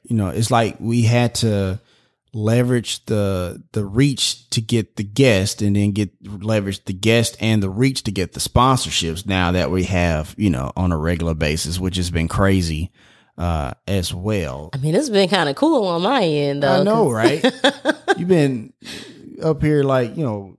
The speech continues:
Speaker 1: uh,
Speaker 2: reaping the benefits.
Speaker 1: Right, making out like a fat cat, man. With the
Speaker 2: Well, I mean, I usually use more of this,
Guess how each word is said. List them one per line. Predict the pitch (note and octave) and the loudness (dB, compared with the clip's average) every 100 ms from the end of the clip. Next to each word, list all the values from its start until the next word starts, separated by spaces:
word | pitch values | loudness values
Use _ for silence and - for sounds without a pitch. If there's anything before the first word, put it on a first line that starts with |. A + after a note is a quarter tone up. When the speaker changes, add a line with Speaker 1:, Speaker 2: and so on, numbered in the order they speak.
| - | -12
Speaker 1:
uh, | A2+ F#2 D2+ B1 | -10 -8 -10 -10
Speaker 2:
reaping | D3 E3+ F#3 E3+ | 0 0 2 0
the | E3+ | 0
benefits. | E3+ F#3 F3 F#3+ - | 0 0 -2 -6 -4
Speaker 1:
Right, | D3 C#3+ A2 | 0 2 2
making | C#3 D3 D3+ | 2 2 2
out | D3 | 0
like | C#3 A2+ | -2 -2
a | |
fat | G#2 A3+ F#3 - | -2 0 0 2
cat, | C#3 A2+ - | 0 2 -2
man. | G#2+ A2+ A#2+ C3 - | -2 -2 -2 -4 -6
With | C#3+ C3+ | -4 2
the | A4 | 4
Speaker 2:
Well, | B4 C5 C5+ B4+ A#4 D5+ | 4 2 0 -4 -8 -8
I | - F4+ | -6 -4
mean, | F#4 F#4+ F#4+ F#4+ F#4 - - _ _ _ _ | -2 -4 -4 -4 -6 -12 -20 _ _ _ _
I | D3 C4+ | -2 0
usually | D#4+ D#4 E3 G#3 B3+ B3+ A#3 A3+ | 0 -2 -2 -2 0 0 0 0
use | G3 G3+ A3 G#3+ F3 | 0 -2 -2 -4 -2
more | F#3+ F3+ G3 | 0 2 4
of | F3+ | 2
this, | E3+ E3+ | 0 -2